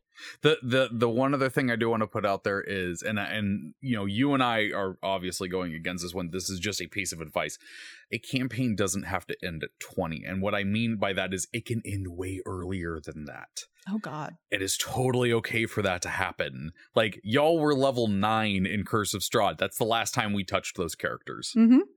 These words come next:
Speaker 2: Oh, yeah.
Speaker 1: And, and I, I, personally, I found the ones that don't go to twenty in, uh, end up having more meaning somehow, because it's just like, "Well, what do we do now? Well, we're gods now, so I guess, you know, we do whatever the fuck we want." <laughs>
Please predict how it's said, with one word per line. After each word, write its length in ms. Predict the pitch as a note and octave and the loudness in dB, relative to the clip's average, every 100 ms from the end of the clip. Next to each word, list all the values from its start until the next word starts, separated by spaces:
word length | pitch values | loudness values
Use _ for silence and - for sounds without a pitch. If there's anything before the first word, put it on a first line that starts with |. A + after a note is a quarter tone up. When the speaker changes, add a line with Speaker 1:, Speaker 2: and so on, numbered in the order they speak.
| _ _ _ _ _ _ _ _ _ _ _ _ - | _ _ _ _ _ _ _ _ _ _ _ _ 0
Speaker 2:
Oh, 100 | B3 E4 | 2 6
yeah. 300 | F4 C4+ G3 | 6 4 2
Speaker 1:
And, 260 | F#2 F2+ - _ _ - | 0 -2 -6 _ _ -2
and 160 | A#2+ | 2
I, 120 | A2 A2 - | 0 -2 0
I, 280 | B2 B2+ B2 D#2+ - - - _ _ | 2 2 2 -2 -10 -20 -20 _ _
personally, 400 | - B2 B2 D3 | -6 -4 0 0
I 80 | C3+ | 0
found 300 | B2 C3+ C#3 | 2 2 4
the 60 | B2+ | 2
ones 240 | C3 C3+ | 2 2
that 200 | B2 A2 | 0 0
don't 240 | G#2 A2 A2+ | 0 0 0
go 160 | A#2+ | 0
to 80 | B2 | 0
twenty 600 | A2 A2 A2 C3 D3+ E3+ - _ _ _ _ _ _ _ _ _ | -2 -4 -2 0 -2 -4 -8 _ _ _ _ _ _ _ _ _
in, 240 | - B2 A#2 | -4 -2 0
uh, 340 | G#2+ G#2 G2 - _ | 0 2 0 -4 _
end 160 | A#2 C3 | -2 0
up 80 | - | 0
having 320 | D3+ D3+ C#3 | 0 0 0
more 160 | B2+ | 2
meaning 460 | B2 G2 F#2+ B2 D#3 | 2 0 0 -2 -2
somehow, 400 | - E3+ E3+ F3 | -2 0 2 2
because 340 | D3+ G#2 G#2 | 2 0 0
it's 140 | A2 A2+ | -2 -2
just 140 | A#2 | 2
like, 100 | B2+ | 2
"Well, 160 | A#2+ B2+ | 4 4
what 100 | C#3+ | 4
do 60 | |
we 160 | C#3 C#3 | 4 2
do 160 | C3+ C#3+ | 4 4
now? 180 | D3 | 4
Well, 140 | G2 G#2+ | 4 4
we're 160 | C3 | 4
gods 440 | A#2 - D3+ B2+ F#2+ | 4 4 2 0 0
now, 220 | F#2 F#2+ | 0 2
so 180 | F#2+ A2 | 2 2
I 140 | G#2+ | 2
guess, 260 | G#2 A#2+ A#2 | 2 2 2
you 80 | A#2+ | 2
know, 140 | A2 | 2
we 80 | A2+ | 2
do 120 | A2 | 4
whatever 240 | A2+ A#2 A2 | 4 2 0
the 80 | |
fuck 220 | G#2+ A#2 - | 0 0 0
we 100 | G2 | -2
want." 320 | G2+ C3+ G#2+ - | 0 -2 -2 -4
<laughs> 1040 | D4 - E3+ - - - C4 B3+ B3 - | 2 4 4 2 -2 4 6 8 6 6